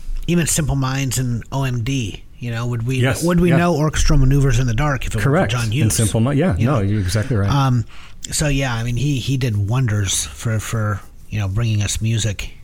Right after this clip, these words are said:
Speaker 1: here in the state of Ohio. Um, yeah, no, I, I, I dig it. I, I listened to it and really grew into it. I, I just, I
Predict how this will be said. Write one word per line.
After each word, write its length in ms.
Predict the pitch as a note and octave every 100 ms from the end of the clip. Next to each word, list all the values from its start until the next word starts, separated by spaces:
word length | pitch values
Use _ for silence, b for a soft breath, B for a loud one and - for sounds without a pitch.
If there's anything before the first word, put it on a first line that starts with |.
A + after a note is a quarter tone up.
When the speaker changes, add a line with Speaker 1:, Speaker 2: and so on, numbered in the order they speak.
| -
Speaker 1:
here 320 | - A#2+ A2
in 180 | G#2 G2+ B B B - -
the 60 | -
state 220 | - A#2
of 60 | G2+
Ohio. 440 | F#2+ B2 A2+ F#2+ - B B B B B B
Um, 380 | C#3+ C#3+ B2+ B2 - B B B B B -
yeah, 260 | - D#3 C#3+
no, 140 | C3+
I, 220 | D3 C#3 A#2 A2+ - - -
I, 200 | D3 B2 -
I 100 | A#2+
dig 220 | A#2+ A#2+
it. 120 | A#2 F2
I, 280 | A#2+ A#2
I 40 | A2+ G#2 -
listened 320 | C#3+ C3+ C3+
to 200 | B2 B2
it 60 | A#2
and 160 | A2 A2
really 180 | A#2
grew 240 | G#2 A2 A2
into 320 | G#2+ - A2
it. 80 | G#2
I, 240 | G#2 G#2
I 40 | A2
just, 280 | G#2+ -
I 220 | - A2